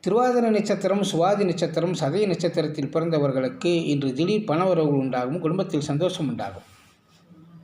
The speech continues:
புனர்பூச நட்சத்திரம், விசாக நட்சத்திரம், புரட்டாதி நட்சத்திரத்தில் பிறந்தவர்கள்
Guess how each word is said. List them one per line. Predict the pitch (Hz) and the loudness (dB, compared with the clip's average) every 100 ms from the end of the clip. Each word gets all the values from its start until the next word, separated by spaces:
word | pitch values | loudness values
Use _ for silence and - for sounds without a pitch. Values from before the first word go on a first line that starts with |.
| - _ _ _ - - _ _ _ _ | -20 _ _ _ -20 -20 _ _ _ _
புனர்பூச | 226 294 277 254 233 | 2 2 2 2 2
நட்சத்திரம், | 208 202 - 190 208 | 2 0 0 0 2
விசாக | 156 208 226 | 2 2 2
நட்சத்திரம், | 190 - 175 175 190 | 2 0 0 0 0
புரட்டாதி | 156 190 226 202 185 | 2 0 2 2 2
நட்சத்திரத்தில் | 160 156 170 160 156 156 139 | 2 2 0 0 0 0 -2
பிறந்தவர்கள் | 151 165 165 139 127 156 | 0 2 2 2 2 0